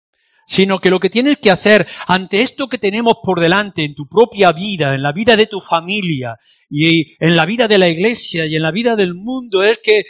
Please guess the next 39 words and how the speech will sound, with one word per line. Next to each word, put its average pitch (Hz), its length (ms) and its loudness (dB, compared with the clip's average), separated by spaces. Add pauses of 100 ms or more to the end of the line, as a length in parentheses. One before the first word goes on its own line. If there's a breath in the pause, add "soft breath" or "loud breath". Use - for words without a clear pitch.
(180 loud breath)
que 170 120 0
puedas 254 360 2 (180 soft breath)
conocer 202 520 2 (120)
al 175 200 -2
Dios 202 360 0
bíblico, 156 680 0
al 147 120 -6
Dios 202 320 0
de 202 100 4
verdad, 160 500 0 (260)
a 175 140 0
Yahvé, 175 480 0
tal 240 200 0
como 226 220 -10
se 202 180 -2
revela 196 400 0
al 175 120 2
pueblo 202 240 0
de 196 80 0
Israel 202 420 -2
y 208 80 -4
tal 185 180 -2
como 202 180 -10
se 185 120 -6
nos 175 140 -6
revela 165 380 0
a 185 40 0
nosotros. - 720 -6 (1800)
Tienes 240 260 2
que 202 80 -12
conocer 190 400 0
al 190 100 2
Dios 196 260 -2
verdadero, 175 640 0
que 160 200 -2
es 180 160 -2
el 147 120 -2
Dios 170 340 -2
único. 160 440 -8